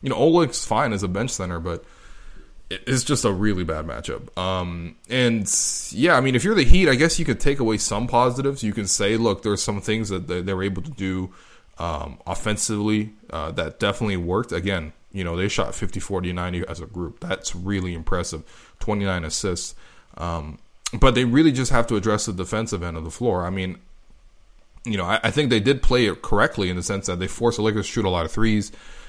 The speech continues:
And, you know, you can live with sixteen of forty-seven from three. The thing you cannot live with is giving the P-, Lakers fifty-six points in the paint. Um,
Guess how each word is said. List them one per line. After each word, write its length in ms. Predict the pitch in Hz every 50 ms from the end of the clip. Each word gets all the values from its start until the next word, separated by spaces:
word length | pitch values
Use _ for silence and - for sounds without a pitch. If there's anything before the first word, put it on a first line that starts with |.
| - - -
And, 300 | 107 107 101 95 92 90
you 120 | - 117 120
know, 220 | 104 90 87 -
you 220 | 101 110 113 127 139
can 260 | - 123 101 98 101
live 220 | 131 170 156 113
with 100 | 95 87
sixteen 380 | - - - - - - 104 98
of 80 | 92
forty-seven 400 | - - 104 98 90 - 104 98
from 100 | 90 90
three. 240 | - - 143 127 113 - - - -
The 100 | - 104
thing 160 | - 185 196
you 100 | 185 147
cannot 540 | - - - - 127 123 123 123 143 147 92
live 240 | 120 127 151 175 147
with 180 | 107 95 - -
is 140 | 98 101
giving 240 | 98 110 127 147 139
the 120 | 117 107 101
P-, 180 | - - -
Lakers 380 | - 110 123 147 - 127 107 -
fifty-six 600 | - - 139 131 - 131 117 - - 120 - -
points 280 | - 127 120 120 117
in 60 | 113 98
the 100 | 90 87
paint. 360 | - - 127 127 110 95 - - - - - - - _
Um, 460 | - - 92 90 87 85 80 78 62